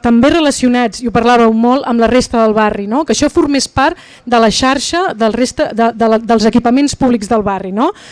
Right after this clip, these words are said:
Parlàvem de, eh, si parlem d'educació, parlem de tallers, no? Les escoles públiques, estàvem parlant en Ferra-, ah, estàvem pensant Ferran, eh, l'escola pública Ferran Sunyer, el Camp Manso, no? Amb, amb les activitats que també està fent,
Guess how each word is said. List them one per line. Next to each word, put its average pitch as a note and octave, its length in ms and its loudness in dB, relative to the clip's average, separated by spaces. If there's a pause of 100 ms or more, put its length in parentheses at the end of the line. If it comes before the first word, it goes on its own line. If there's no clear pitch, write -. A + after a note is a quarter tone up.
(200)
Parlàvem A3+ 340 0
de, A#3 120 2
eh, G#3 880 -4
si A3 140 -10
parlem A#3+ 280 2
d'educació, B3 440 2
parlem A#3 280 0
de A3 80 0
tallers, C#4 480 0
no? C#4+ 240 2
Les A3 160 0
escoles A3+ 340 -2
públiques, C4 540 0
estàvem G#3 240 -4
parlant A3 280 -2
en G3+ 60 -6
Ferra-, A3+ 240 -6
ah, G#3 140 -2
estàvem G3+ 340 -2
pensant A3+ 280 0 (320)
Ferran, A3+ 340 0
eh, G#3 240 -2 (180)
l'escola G3+ 360 -2
pública A3+ 260 -2
Ferran G#3+ 260 -6
Sunyer, C#4+ 360 0
el G#3+ 80 0
Camp B3 180 0
Manso, C4+ 640 0
no? C4+ 200 -2
Amb, A#3+ 200 -2
amb A3 140 -4
les G#3+ 120 -2
activitats A3+ 420 -4
que A3+ 100 -4
també G#3 200 -6
està A3 200 -10
fent, C#4+ 340 -6